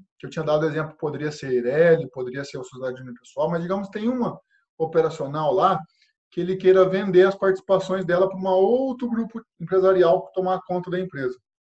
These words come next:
Qual que é o tratamento que é dado pra venda dessa empresa, das participações dessa empresa? Então, é isso que nós vamos ver agora. Então, impor-, isso aqui é muito, é muito importante você ter a classificação em mente do como que, que é feito isso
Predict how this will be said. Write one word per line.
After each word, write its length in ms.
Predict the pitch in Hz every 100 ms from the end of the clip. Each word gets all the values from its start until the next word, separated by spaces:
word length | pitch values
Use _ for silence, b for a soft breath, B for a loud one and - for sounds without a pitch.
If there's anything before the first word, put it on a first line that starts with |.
| _ _ _ _ _ b b b b -
Qual 180 | 247
que 60 | 262
é 40 |
o 60 | 277
tratamento 800 | 240 233 202 165 185 208 190 147
que 100 | 175
é 100 | -
dado 500 | 143 180 180 190 -
pra 260 | 147 147
venda 400 | 147 151 180 175
dessa 340 | 147 190 196 208
empresa, 580 | 175 160 160 165 190 190 _ _ _
das 200 | 143 147
participações 640 | 175 170 170 156 175 165
dessa 300 | 160 170 180
empresa? 420 | 175 - 135 123 - _ _ b b b b b _ _
Então, 280 | 147 175 185
é 60 | 185
isso 120 | 190
que 80 | 220
nós 120 | 208
vamos 200 | 214 185
ver 140 | 208
agora. 480 | 220 180 175 165 - - _ _ _ _ _ _
Então, 240 | _ 151 170
impor-, 440 | 180 185 185 185 185
isso 180 | 165
aqui 160 | 190 214
é 40 |
muito, 600 | 214 202 196 208 233 -
é 80 | 214
muito 240 | 196 208 233
importante 580 | 214 190 196 196 190
você 380 | 185 190 - 190
ter 220 | 190 190 202
a 220 | 202 -
classificação 720 | 180 165 - 170 165 175 180
em 100 | 170
mente 340 | 160 175 170
do 100 | 165
como 220 | - 190 190
que, 300 | 185 185 -
que 80 | 175
é 60 |
feito 380 | 165 170 175 -
isso 380 | 175 185 190